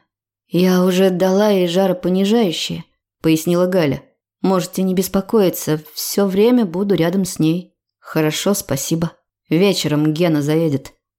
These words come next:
В ответ она кивнула и заскочила обратно. Всё-таки без женщин в доме будет плохо. Как выручает,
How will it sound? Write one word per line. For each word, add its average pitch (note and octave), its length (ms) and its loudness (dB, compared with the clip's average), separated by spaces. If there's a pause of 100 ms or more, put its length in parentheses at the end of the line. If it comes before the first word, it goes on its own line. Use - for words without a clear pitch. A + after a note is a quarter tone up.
(120)
В D#3 120 0
ответ G#3+ 300 0
она F#3+ 140 2
кивнула G#3 540 2
и E3+ 60 0
заскочила E3 540 -2
обратно. E3+ 480 -2 (320)
Всё-таки - 480 -4
без E3 240 2
женщин F3 560 0
в D#3 40 -2
доме D#3+ 540 -2
будет D#3+ 400 -4
плохо. C#3+ 460 -2 (480)
Как A3 380 -2
выручает, F3+ 840 0